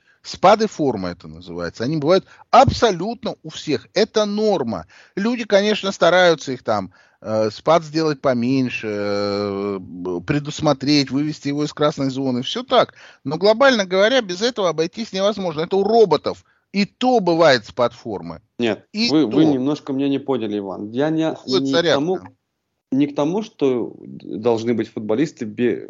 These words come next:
Speaker 2: э, оптимальной форме на весь сезон.
Speaker 1: Ну.
Speaker 2: Я к тому, как работает тренер, тот же Гвардиола или, например, ближе известный нам Фергюсон. Ты используешь игрока ровно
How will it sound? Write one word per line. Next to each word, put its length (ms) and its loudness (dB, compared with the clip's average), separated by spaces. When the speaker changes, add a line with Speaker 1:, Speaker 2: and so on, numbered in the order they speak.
Speaker 2:
э, 180 -12
оптимальной 520 -2
форме 360 0
на 140 -2
весь 220 0
сезон. 320 -6
Speaker 1:
Ну. 140 -2
Speaker 2:
Я 120 4
к 80 -8
тому, 460 0
как 200 -2
работает 640 -2
тренер, 400 2
тот 240 -4
же 80 -6
Гвардиола 760 -2
или, 320 -4
например, 520 -6
ближе 580 -4
известный 460 -4
нам 380 -2
Фергюсон. 600 -2
Ты 280 0
используешь 680 2
игрока 560 0
ровно 520 -2